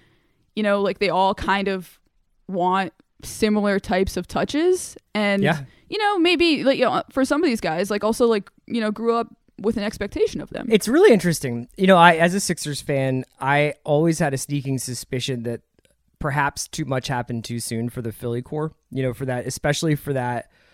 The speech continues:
Speaker 2: the Ben Joel duo. But in general, like, I was never really that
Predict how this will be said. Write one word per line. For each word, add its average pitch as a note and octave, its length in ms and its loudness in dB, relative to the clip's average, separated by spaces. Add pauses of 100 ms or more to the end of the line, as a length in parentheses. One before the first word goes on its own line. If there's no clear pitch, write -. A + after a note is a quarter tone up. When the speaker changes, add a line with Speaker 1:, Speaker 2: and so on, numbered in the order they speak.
(500)
Speaker 2:
the D3+ 100 0
Ben C3 320 -2
Joel B2+ 380 0
duo. A#2+ 580 -6
But B2+ 240 -4
in C#3+ 160 0
general, D3+ 500 2
like, A#2+ 300 -4
I D#3+ 160 4
was G3+ 240 4
never C#3+ 580 0
really C3+ 360 -2
that B2 280 -2